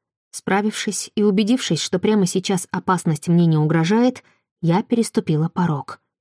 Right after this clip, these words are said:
На столе стояли две кружки, но Джона на кухне не оказалось. Так, так, так, и куда же он делся? На противоположной стене я заметила еще одну дверь.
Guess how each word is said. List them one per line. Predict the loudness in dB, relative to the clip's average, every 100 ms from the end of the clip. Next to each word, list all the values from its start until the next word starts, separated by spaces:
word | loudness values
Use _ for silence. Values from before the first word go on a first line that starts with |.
| _ _ _ _ _ -2
На | 0
столе | 2 0
стояли | 2 2 2 2
две | 2 0
кружки, | 0 -4 -6 -10 -12 _ _ _
но | 2 2
Джона | 2 0 2
на | 2
кухне | 0 -2 0 2
не | 2
оказалось. | 0 0 -2 0 -2 -6 -10 -10 _ _ _ _ _ _ _ _ _ _
Так, | -2 -2
так, | -4 -6
так, | -4 -2 -2 -4 -10 -20 -8 -6
и |
куда | -2 0 2 2
же | 2
он | 2 2
делся? | 2 0 -2 -4 -4 -4 -6 _ _ _ _ _ -4
На | -2
противоположной | -2 0 -2 0 0 2 0
стене | 0 0 2 2
я | 2
заметила | 2 2 2 0
еще | 0 0 0
одну | 0 0 0
дверь. | 2 0 -4